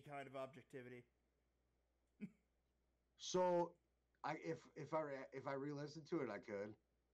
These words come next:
Speaker 1: But it would be very hard.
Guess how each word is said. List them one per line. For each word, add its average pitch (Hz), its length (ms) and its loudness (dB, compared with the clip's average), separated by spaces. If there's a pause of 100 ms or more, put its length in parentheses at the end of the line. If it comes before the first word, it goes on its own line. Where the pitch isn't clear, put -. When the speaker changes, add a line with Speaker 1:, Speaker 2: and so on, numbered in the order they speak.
(1040)
Speaker 1:
But 156 180 2
it 143 180 2
would 147 180 -6
be 135 260 -4 (140)
very 135 600 -4
hard. 117 340 -10